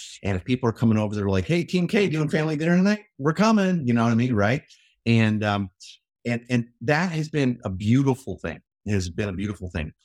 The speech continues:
But you know what? At first, even as we started to realize this and open up our home, and, uh, kind of along the way, and even still,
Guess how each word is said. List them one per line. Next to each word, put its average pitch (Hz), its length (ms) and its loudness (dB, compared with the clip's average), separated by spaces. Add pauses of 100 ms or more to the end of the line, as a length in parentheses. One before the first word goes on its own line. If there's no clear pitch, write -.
(180)
But 151 180 -2
you 147 80 2
know 147 60 4
what? 175 220 2 (360)
At 123 140 -2
first, 233 500 0
even 180 220 0
as 143 160 -2
we 175 140 0
started 156 320 -4
to 113 60 -2
realize 135 460 0
this 101 240 -4
and 104 80 -2
open 98 220 -2
up 92 140 0
our 92 140 0
home, 87 380 -2
and, 101 160 2
uh, 107 160 -2
kind 151 180 -2
of 139 40 -4
along 113 400 0
the 226 140 0
way, 117 340 0
and 110 160 -2
even 127 240 0
still, 101 560 -4